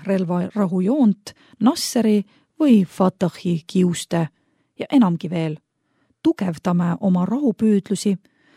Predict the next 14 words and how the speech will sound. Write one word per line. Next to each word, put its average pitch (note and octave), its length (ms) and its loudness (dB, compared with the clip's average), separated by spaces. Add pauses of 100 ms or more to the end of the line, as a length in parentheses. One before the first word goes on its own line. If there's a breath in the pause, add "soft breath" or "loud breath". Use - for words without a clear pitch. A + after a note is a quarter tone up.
(200 soft breath)
olgu E4 280 0
nende E4+ 220 -6
tulemused A3 680 2
kui F#3 220 0
tahes F3+ 460 -4
masendavad. E3+ 800 -4 (1200 soft breath)
Kuidagiviisi F#3 680 0
saime F3 280 -2 (140)
kõigega B3 320 -2
hakkama, - 500 -2 (560)
enamasti A#3 560 0
tänu G3+ 240 2
meie F#3+ 280 4
noortele, G3+ 580 0